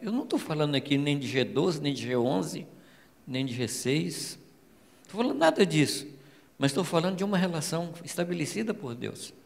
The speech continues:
Em Marcos três quatorze, diz a palavra que Jesus passa toda uma noite em oração e de manhã ele chama aqueles que ele mesmo quis,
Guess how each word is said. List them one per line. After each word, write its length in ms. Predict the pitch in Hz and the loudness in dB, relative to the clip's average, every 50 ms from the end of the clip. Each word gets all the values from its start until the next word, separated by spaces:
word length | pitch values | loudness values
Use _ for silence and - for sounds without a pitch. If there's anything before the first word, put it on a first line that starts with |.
| - - _ - - - _ - - - - - - - - - - - - - - - | -20 -20 _ -20 -20 -20 _ -20 -20 -20 -20 -20 -20 -20 -20 -20 -20 -20 -20 -10 0 6
Em 120 | 139 139 | 6 6
Marcos 420 | 131 135 160 175 185 - - - | 8 8 6 6 6 4 0 -6
três 320 | - - 139 151 139 135 - | 0 2 4 4 4 2 2
quatorze, 640 | - 131 123 - - 160 185 190 165 147 - - - | 0 -2 -2 2 4 4 6 6 4 0 -6 -8 -8
diz 160 | - 120 127 | -8 -6 -4
a 60 | 135 | -4
palavra 400 | 135 - - 131 135 143 156 156 | -4 -2 0 0 2 2 0 0
que 80 | 147 - | 0 -2
Jesus 240 | 135 127 131 139 135 | -2 0 0 0 -2
passa 300 | - - 143 - - 156 | 0 -2 -4 -2 -4 -6
toda 280 | - - 208 226 220 | 0 2 4 4 4
uma 160 | 202 175 156 147 | 2 2 2 2
noite 300 | 139 139 139 139 139 139 | 4 6 4 4 4 2
em 40 | |
oração 520 | 139 131 127 131 135 - - 170 208 240 - - - - - - - - - - - - - - - | -2 0 0 -2 -4 -2 -2 -2 -2 -2 -6 -10 -16 -20 -20 -20 -20 -20 -20 -20 -20 -20 -20 -14 -6
e 80 | - 156 | -6 -4
de 140 | 151 170 180 | 0 2 2
manhã 520 | 170 160 151 147 147 160 185 214 202 165 - - - - - - - - - - - - - - - | 2 4 2 2 2 2 0 0 -2 -4 -10 -16 -18 -20 -20 -20 -20 -20 -20 -20 -20 -20 -20 -10 -4
ele 180 | 151 151 160 135 | -2 -2 0 0
chama 400 | - - - 160 156 156 147 - - | -2 -2 -2 -2 -2 -2 -6 -8 -10
aqueles 460 | - 127 - - 156 151 156 143 - - | -12 -12 -8 -4 -2 -2 -2 -2 -6 -8
que 180 | - - 135 | -10 -10 -8
ele 160 | 131 131 127 | -8 -8 -8
mesmo 460 | 131 127 151 185 202 185 196 165 147 143 | -8 -4 -2 -2 -2 -4 -6 -10 -10 -10
quis, 500 | - - - - 226 233 - - - | -10 -8 -6 -6 -6 -6 -10 -12 -14